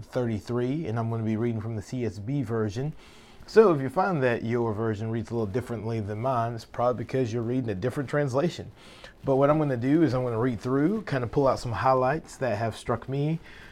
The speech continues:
that have encouraged me, and I'm gonna share them with you. And hopefully, in light of what we read today, uh, we'll walk differently, um,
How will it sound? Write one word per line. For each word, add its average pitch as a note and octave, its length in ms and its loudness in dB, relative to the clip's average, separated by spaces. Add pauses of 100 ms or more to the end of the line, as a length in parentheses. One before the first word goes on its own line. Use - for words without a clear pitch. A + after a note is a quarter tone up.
(140)
that A#2 200 4
have A2+ 220 2
encouraged A2+ 440 0
me, D#3 300 2 (420)
and B2+ 160 -2
I'm B2 120 0
gonna A2+ 160 -2
share B2+ 260 2
them A#2 180 -2
with G2+ 160 -4
you. D#3 420 0
And G#2 120 -2
hopefully, E3 580 0
in A#2 100 0
light A#2+ 200 0
of G#2+ 100 -2
what A#2+ 140 -2
we A2 160 0
read A2+ 280 -4
today, B2 400 -2 (540)
uh, A2 320 0 (140)
we'll B2 220 0
walk A#2 400 2 (100)
differently, A2+ 640 -4 (540)
um, G#2 300 -2